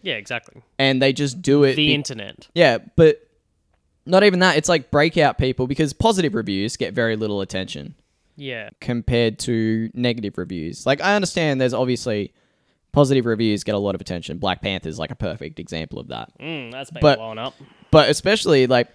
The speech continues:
Speaker 2: especially of the fact that Black Panther's got so many positive reviews and there's, like, three, three negative reviews. And so people just hammer those negative reviews. But the fact that they're there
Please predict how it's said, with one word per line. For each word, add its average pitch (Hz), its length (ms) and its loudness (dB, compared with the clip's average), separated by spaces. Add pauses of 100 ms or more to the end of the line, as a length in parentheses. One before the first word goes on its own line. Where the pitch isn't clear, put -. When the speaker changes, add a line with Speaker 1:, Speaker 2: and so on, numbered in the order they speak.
(140)
Speaker 2:
especially 160 500 2
of 160 80 2
the 160 80 4
fact 143 300 2
that 127 140 2
Black 160 220 4
Panther's 151 340 -2
got 131 140 2
so 143 320 8
many 135 180 2
positive 123 440 2
reviews 113 480 0 (560)
and 135 140 -2
there's, 127 120 -2
like, - 240 -6
three, 156 960 4 (360)
three 170 420 4
negative 127 460 0
reviews. 95 460 -4 (400)
And 147 200 0
so 147 160 4
people 156 280 2
just 123 160 -4
hammer 127 540 2
those 113 260 0
negative 113 360 0
reviews. 107 480 0 (220)
But 135 100 -2
the 139 80 4
fact 196 280 2
that 170 120 0
they're 135 220 4
there 135 540 4